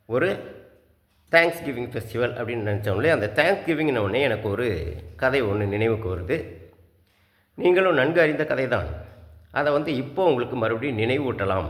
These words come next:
அப்படிங்கிறதுக்காக அந்த கதையை சொல்றேன். ஒரு ஆத்தங்கரையில மரம் ஒண்ணு இருக்கு. அந்த மரத்து மேல ஒரு புறா உட்கார்ந்துகிட்டு இருக்குது. அந்த புறா வந்து பார்க்குறப்போ அந்த ஆத்து நீர்ல வந்து ஒரு எறும்பு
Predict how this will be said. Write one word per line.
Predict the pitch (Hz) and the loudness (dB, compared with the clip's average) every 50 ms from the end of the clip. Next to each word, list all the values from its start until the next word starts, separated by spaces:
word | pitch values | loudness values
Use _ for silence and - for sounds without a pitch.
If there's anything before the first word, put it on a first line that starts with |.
| 78 - | -6 -8
அப்படிங்கிறதுக்காக | 107 98 113 110 101 101 101 107 110 139 | -6 -4 -2 -2 -2 -2 -2 -2 -2 -2
அந்த | 143 127 101 | 0 -2 -2
கதையை | 95 92 87 87 95 92 | -4 -4 -4 -4 -4 -6
சொல்றேன். | 90 - 90 80 76 - 98 - - - - - - - - - _ _ _ _ _ _ _ _ _ _ _ _ - _ _ _ _ _ _ _ | -6 -8 -8 -6 -6 -6 -8 -8 -12 -16 -20 -20 -20 -20 -20 -20 _ _ _ _ _ _ _ _ _ _ _ _ -20 _ _ _ _ _ _ _
ஒரு | - 175 185 165 | 0 2 4 6
ஆத்தங்கரையில | 131 139 175 - - 208 190 160 139 139 135 139 139 110 | 6 6 6 4 2 2 2 4 4 4 2 2 0 0
மரம் | 104 110 127 147 151 | 0 2 4 4 4
ஒண்ணு | 135 113 104 98 | 4 2 0 -2
இருக்கு. | 90 - - - 92 123 - - - - - - - - | -4 -6 -8 -8 -8 -8 -8 -8 -12 -18 -20 -20 -20 -6
அந்த | - 160 180 190 180 | -4 -2 0 0 2
மரத்து | 151 127 139 160 170 - 190 | 4 4 4 4 4 2 2
மேல | 170 131 117 143 156 | 2 4 4 4 2
ஒரு | 147 139 | 2 0
புறா | 156 - 139 139 143 175 | -2 -4 -4 0 4 4
உட்கார்ந்துகிட்டு | 170 139 101 - 98 95 82 76 76 - - | 4 4 2 0 -2 -2 -4 -6 -10 -12 -14
இருக்குது. | - - - - - - - _ _ _ _ _ _ _ _ _ _ _ _ _ _ _ _ _ _ _ _ _ _ _ | -18 -20 -20 -20 -20 -20 -20 _ _ _ _ _ _ _ _ _ _ _ _ _ _ _ _ _ _ _ _ _ _ _
அந்த | - - - - | -10 -2 0 0
புறா | 247 - - 226 - - - 220 | 0 0 2 2 4 4 4 4
வந்து | 170 147 151 170 | 4 4 2 0
பார்க்குறப்போ | 180 - 156 151 151 151 143 123 120 - 165 143 117 101 101 - - - | 0 2 2 2 2 2 0 0 0 0 2 2 2 2 2 0 -2 -4
அந்த | - 147 151 147 147 | -4 -4 -2 -2 -2
ஆத்து | 147 165 185 214 208 - - - - 220 196 170 | 0 0 0 0 0 -4 -10 -8 -4 0 2 4
நீர்ல | 147 165 185 185 165 180 175 143 | 4 6 6 4 4 4 4 2
வந்து | 120 123 131 131 151 127 101 107 104 110 | 2 0 -2 -2 -2 -2 -2 -2 -2 -4
ஒரு | 120 151 160 147 139 | -4 -4 -4 -2 0
எறும்பு | 151 180 202 226 220 160 117 98 | 0 0 2 0 0 -2 -4 -4